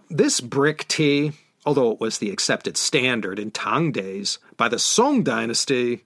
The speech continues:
well, they're gonna be turning their nose up at this stuff. In fact, interestingly enough, after the Song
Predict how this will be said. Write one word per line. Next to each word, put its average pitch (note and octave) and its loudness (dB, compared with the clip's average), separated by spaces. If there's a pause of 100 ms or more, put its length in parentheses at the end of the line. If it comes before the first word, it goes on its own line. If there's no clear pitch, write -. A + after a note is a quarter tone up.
well, A#2+ -2
they're G2+ 0
gonna G2+ -2
be A2 -6
turning D#3+ -2
their A2 -2
nose C3 0
up A#2 -6
at G#2+ -6
this G#2 -4
stuff. - -6 (320)
In G3 2
fact, F#3 -2 (420)
interestingly A#2 -2
enough, A2 -2
after D3+ 0
the D3 0
Song F3 0